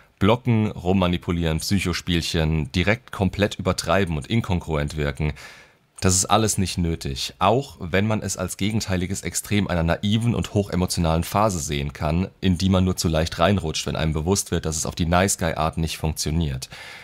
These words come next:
Egal, zurück zum Thema. Aufmerksamkeit. Wie gesagt, dürft ihr euch das nicht wie etwas vorstellen, das komplett bewusst durch den Kopf der Ex geht, wenn sie sich trennt. Den meisten ist dabei klar, dass ihr grundsätzlich erstmal Abstand braucht, damit ihr sie mit den Beziehungsthemen in Ruhe lassen könnt.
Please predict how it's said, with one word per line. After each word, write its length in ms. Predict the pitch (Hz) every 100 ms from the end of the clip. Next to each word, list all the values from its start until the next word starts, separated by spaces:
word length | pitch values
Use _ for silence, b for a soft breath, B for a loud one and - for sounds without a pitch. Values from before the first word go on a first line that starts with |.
| B B B
Egal, 380 | 107 113 80 67
zurück 260 | - 101 117
zum 140 | 101
Thema. 380 | - 104 80 67 - -
Aufmerksamkeit. 880 | 123 127 90 - 71 - 71 65 - B B B B
Wie 140 | 92 135
gesagt, 680 | 123 104 113 127 - -
dürft 200 | 120 120
ihr 100 | 110
euch 120 | 90 98
das 200 | 101 -
nicht 320 | 98 131 -
wie 80 | 104
etwas 260 | 82 90
vorstellen, 460 | - 104 - 95 87
das 120 | 80
komplett 360 | - 104 101 -
bewusst 460 | 87 90 123 -
durch 120 | 85 -
den 140 | 82
Kopf 280 | - 101 -
der 180 | 85 95
Ex 220 | 101 -
geht, 240 | 82 73
wenn 140 | 78 76
sie 140 | 71
sich 220 | 69 67
trennt. 360 | - 92 65 - B B B B B B _ _ _ -
Den 140 | 87
meisten 380 | 92 131 - 110
ist 160 | 95 98
dabei 200 | 87 85
klar, 340 | - 87 87
dass 140 | 82
ihr 80 | 80
grundsätzlich 600 | - 107 123 98 - 90
erstmal 320 | 85 90 90 -
Abstand 580 | 117 - - 78 76
braucht, 500 | - 71 65 64 -
damit 220 | 78 85 90
ihr 80 |
sie 120 | 80 87
mit 140 | 85
den 100 | 80
Beziehungsthemen 720 | 80 - 110 90 - 85 80
in 100 | 87
Ruhe 220 | 85 98
lassen 320 | 73 73 - 73
könnt. 380 | - 64 -